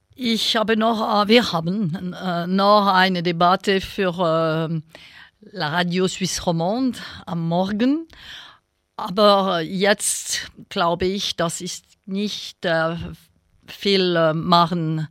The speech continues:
kann noch. Das, ähm, das ist, äh, nicht in meine Möglichkeit. Die, die Personen, die, die Wähler müssen, äh, die,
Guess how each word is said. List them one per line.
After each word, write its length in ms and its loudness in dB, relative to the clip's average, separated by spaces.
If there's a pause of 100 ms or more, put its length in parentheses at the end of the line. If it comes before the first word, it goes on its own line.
(420)
kann 480 -2
noch. 580 -8 (340)
Das, 420 -6
ähm, 580 -4 (120)
das 240 -4
ist, 340 -10
äh, 220 -4
nicht 680 -6
in 200 -6
meine 280 -4
Möglichkeit. 560 2
Die, 240 -4
die 100 -2
Personen, 720 2
die, 200 0
die 220 -2
Wähler 380 4
müssen, 880 0
äh, 140 2
die, 480 -2